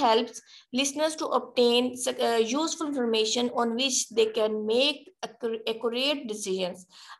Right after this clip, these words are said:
अब definitely अगर आप एक अच्छे लिसनर हैं, एक अच्छे, अ, अ, टेम्पो के साथ बात को सुनते हैं तो ये आपके लिए हेल्पफुल रहेगी कि आपको यूजफुल इन्फॉर्मेशन मिलेगी और उस यूजफुल इन्फॉर्मेशन के जरिए से भी आप एग्जैक्ट डिसीजंस कर सकेंगे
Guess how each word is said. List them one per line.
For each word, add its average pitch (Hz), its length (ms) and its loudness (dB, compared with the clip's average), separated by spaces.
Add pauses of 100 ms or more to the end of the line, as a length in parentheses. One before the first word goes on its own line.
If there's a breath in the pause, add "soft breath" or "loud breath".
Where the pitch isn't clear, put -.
अब 226 120 -2
definitely 311 640 2
अगर 262 300 2
आप 262 220 2
एक 247 200 -4
अच्छे 311 280 -4
लिसनर 285 440 0
हैं, 277 300 2
एक 240 300 -2
अच्छे, 277 360 2 (460 loud breath)
अ, 233 60 2 (640)
अ, 220 200 0
टेम्पो 240 400 2
के 330 100 -6
साथ 269 200 4
बात 214 340 0
को 247 80 -6
सुनते 220 360 -4
हैं 220 260 0
तो 269 80 -4
ये 247 180 0
आपके 233 340 2
लिए 262 120 0
हेल्पफुल 277 640 -2
रहेगी 247 500 0 (360 loud breath)
कि 240 80 -8
आपको 254 360 2
यूजफुल 247 540 -2
इन्फॉर्मेशन 302 500 -4
मिलेगी 320 440 -2
और 285 220 0
उस 330 300 -2
यूजफुल 294 600 -2
इन्फॉर्मेशन 254 640 -2
के 269 120 0
जरिए 226 340 2
से 247 220 0
भी 240 140 -2
आप 233 300 2
एग्जैक्ट 233 500 0
डिसीजंस 240 680 0
कर 208 160 0
सकेंगे 185 560 -10